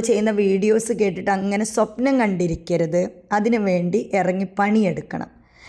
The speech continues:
കാരണം എന്താണോ ഇപ്പം നിങ്ങളുടെ കയ്യിലുള്ളത്, ഇനി അതിലേക്ക് എന്താണ് ആഡ് ചെയ്യേണ്ടത് ഒരു ഇൻ്റർനാഷണൽ സ്കൂളിലേക്ക് നല്ലൊരു ജോബ് കിട്ടാൻ, അതിനു വേണ്ടി എല്ലാവരും ട്രൈ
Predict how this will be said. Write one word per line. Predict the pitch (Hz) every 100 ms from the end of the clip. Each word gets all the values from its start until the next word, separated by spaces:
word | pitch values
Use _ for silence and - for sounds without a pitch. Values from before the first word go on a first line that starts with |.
| -
കാരണം | - 226 214 214 214
എന്താണോ | 240 277 269 254 277 294
ഇപ്പം | 240 240 226
നിങ്ങളുടെ | 208 202 196 196
കയ്യിലുള്ളത്, | 185 190 196 175 170 175 160 165 - _ _ -
ഇനി | 247 240
അതിലേക്ക് | 214 240 240 240 240 214
എന്താണ് | 208 240 240 277 254 277 - 202
ആഡ് | 202 196 220
ചെയ്യേണ്ടത് | 214 185 214 202 175 175 196
ഒരു | 196 196
ഇൻ്റർനാഷണൽ | 180 196 208 214 214
സ്കൂളിലേക്ക് | - 185 190 185 180 185 196
നല്ലൊരു | 180 175 175 175
ജോബ് | 165 170 185
കിട്ടാൻ, | 156 156 156 - - - - - -
അതിനു | 202 233 247 214
വേണ്ടി | 190 208 208 180
എല്ലാവരും | 185 208 226 226 233 214
ട്രൈ | 190